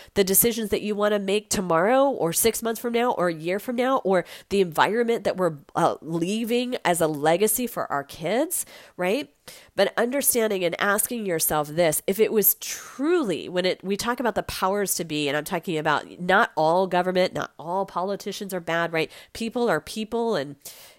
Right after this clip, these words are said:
y-, you know, you got good, bad, and ugly in every mix and sort and contortium of 'em, whatever that word is, right?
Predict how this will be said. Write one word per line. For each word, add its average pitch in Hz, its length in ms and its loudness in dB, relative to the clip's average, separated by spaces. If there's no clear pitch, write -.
y-, 139 240 -12
you 180 160 -2
know, 170 80 2
you 160 180 0
got 139 200 2
good, 196 240 0
bad, 196 300 2
and 151 100 0
ugly 190 340 0
in 160 80 -2
every 185 380 -2
mix 180 420 -2
and 170 160 -4
sort 202 380 2
and 165 260 -12
contortium 160 540 -6
of 120 140 -8
'em, 117 120 -12
whatever 151 300 0
that - 140 -2
word 135 160 -6
is, - 180 -6
right? 170 420 0